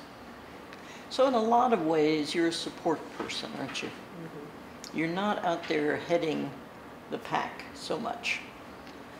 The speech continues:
Speaker 1: Maybe that's what managing hopefully is about.
Speaker 2: Yeah.
Speaker 1: Yeah.
Speaker 2: Fill whatever hole needs to be filled. Every
Speaker 1: Here I
Speaker 2: day's a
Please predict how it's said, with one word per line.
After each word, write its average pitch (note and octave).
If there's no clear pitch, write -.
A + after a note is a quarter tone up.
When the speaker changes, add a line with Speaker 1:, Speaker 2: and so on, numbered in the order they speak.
Speaker 1:
Maybe G3
that's F#3+
what F3+
managing E3
hopefully G#3+
is F3+
about. G3
Speaker 2:
Yeah. D#3+
Speaker 1:
Yeah. E3
Speaker 2:
Fill G#3
whatever F#3+
hole G#3+
needs F#3
to -
be G#3
filled. E3
Every F3
Speaker 1:
Here C4+
I C#4
Speaker 2:
day's C#4
a -